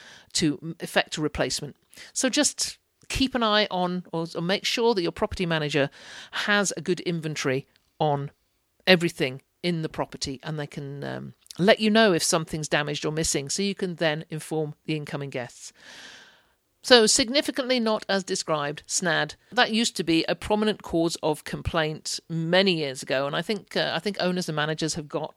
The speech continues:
much, much better in describing their properties accurately.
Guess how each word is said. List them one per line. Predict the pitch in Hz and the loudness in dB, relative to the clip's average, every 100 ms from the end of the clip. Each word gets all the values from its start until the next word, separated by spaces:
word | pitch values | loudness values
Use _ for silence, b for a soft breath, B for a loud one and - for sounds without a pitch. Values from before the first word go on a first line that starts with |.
| - | -4
much, | 170 180 202 - - | 0 4 6 4 2
much | 160 - | -2 0
better | 143 - 131 - B B B B - | 0 2 -2 -4 B B B B 4
in | 180 156 156 151 151 160 | 4 4 2 -4 -6 -2
describing | 165 - 175 170 175 160 | 4 4 4 4 4 0
their | 143 | -2
properties | - 139 - 160 - | 0 -2 -2 -8 -6
accurately. | 160 - - 143 - 135 - | -6 -4 -4 -4 -6 -8 -10